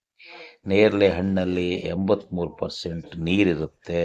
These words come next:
ಹದಿನಾರು ಪರ್ಸೆಂಟ್ ಕಾಯಿ, ಕಾ-, ಕಾರ್ಬೋಹೈಡ್ರೇಟ್ ಇರುತ್ತೆ, ಒಂದು ಪರ್ಸೆಂಟ್ ವಿಟಮಿನ್ ಅಂಶ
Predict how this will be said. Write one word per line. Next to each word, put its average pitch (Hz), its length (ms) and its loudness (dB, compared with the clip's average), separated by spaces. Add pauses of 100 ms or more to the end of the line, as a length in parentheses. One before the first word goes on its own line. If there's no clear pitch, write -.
(360)
ಹದಿನಾರು 95 540 0
ಪರ್ಸೆಂಟ್ 82 580 -10
ಕಾಯಿ, 90 360 -6
ಕಾ-, - 300 -4
ಕಾರ್ಬೋಹೈಡ್ರೇಟ್ 92 840 0
ಇರುತ್ತೆ, 78 380 -6 (200)
ಒಂದು 101 220 -2 (100)
ಪರ್ಸೆಂಟ್ 82 580 -8 (800)
ವಿಟಮಿನ್ 110 520 2
ಅಂಶ 90 260 -2